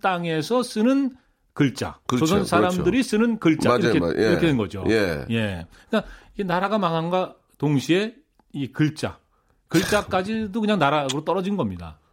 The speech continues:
Speaker 1: 예.
Speaker 2: 에휴.
Speaker 1: 이런 상황이니까, 어, 이제 이, 이 뭔가 연구를 해야 됐어요. 이 글자를 어떻게,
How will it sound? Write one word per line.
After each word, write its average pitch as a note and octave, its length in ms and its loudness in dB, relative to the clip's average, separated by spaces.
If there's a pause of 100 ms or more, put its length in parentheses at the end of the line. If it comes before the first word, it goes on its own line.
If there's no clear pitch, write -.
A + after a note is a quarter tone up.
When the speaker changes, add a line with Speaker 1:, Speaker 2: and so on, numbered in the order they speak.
Speaker 1:
예. A#2 400 0
Speaker 2:
에휴. F2+ 80 -2 (300)
Speaker 1:
이런 A#3 180 4
상황이니까, G#3+ 760 0 (560)
어, A#2 360 -4
이제 C#3+ 260 -4
이, A#2+ 280 -4 (600)
이 B2 140 -8
뭔가 C3+ 320 0
연구를 B2 380 0
해야 G2 140 -4
됐어요. E2 420 -14 (180)
이 C3 140 -2
글자를 C3+ 500 -4
어떻게, A2 440 -8